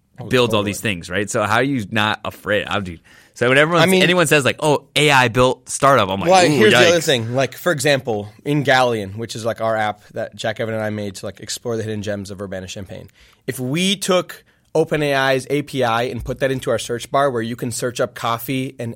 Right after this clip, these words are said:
Speaker 1: any kind of the cafes pop up, some people would say that's an A I startup. <laughs> So
Speaker 2: Well,
Speaker 1: people
Speaker 2: that's the
Speaker 1: call
Speaker 2: thing.
Speaker 1: everything
Speaker 2: So,
Speaker 1: an
Speaker 2: like
Speaker 1: A I startup just 'cause there's some element of A I.
Speaker 2: Right. So I think when
Speaker 1: But
Speaker 2: someone says, like, "Oh, it's an A I startup," that, for some people, that might be like, "Oh,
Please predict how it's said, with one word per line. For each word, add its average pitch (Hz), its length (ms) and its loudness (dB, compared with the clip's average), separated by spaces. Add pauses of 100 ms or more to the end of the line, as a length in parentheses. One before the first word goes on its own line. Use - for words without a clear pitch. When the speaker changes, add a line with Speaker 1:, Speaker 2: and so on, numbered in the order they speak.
Speaker 1:
any 120 200 -4
kind 120 220 -4
of 113 100 -4
the 110 60 -8
cafes 110 460 -6
pop 110 260 -6
up, 127 240 -2 (420)
some 139 220 -4
people 127 240 -6
would 117 140 -4
say 120 120 -2
that's 107 200 -6
an 110 80 -8
A 101 80 -8
I 92 100 -12
startup. - 380 -16
<laughs> - 420 -20
So 190 80 0
Speaker 2:
Well, 156 60 -2
Speaker 1:
people - 500 0
Speaker 2:
that's 196 160 4
the 233 80 4
Speaker 1:
call 208 60 6
Speaker 2:
thing. 185 80 6
Speaker 1:
everything 127 100 4
Speaker 2:
So, - 120 4
Speaker 1:
an 143 80 6
Speaker 2:
like 147 80 4
Speaker 1:
A 139 80 4
I - 20 2
startup 139 280 0
just 139 160 -6
'cause 139 120 -4
there's 123 160 -4
some 131 180 -2
element 113 380 -4
of 107 240 -4
A 101 100 -6
I. 147 140 -2
Speaker 2:
Right. 135 280 4
So 135 280 2
I 135 160 0
think - 240 -6
when 113 100 2
Speaker 1:
But 104 60 2
Speaker 2:
someone 135 240 0
says, 117 280 0
like, 101 280 -4 (400)
"Oh, 208 80 6
it's 156 80 2
an 160 80 -4
A 170 60 0
I 170 100 2
startup," 101 380 0 (180)
that, 143 340 0 (100)
for 156 200 -2
some 143 200 0
people, 190 240 -2
that 127 160 4
might 107 160 0
be 107 80 -4
like, 92 140 -4
"Oh, 135 160 0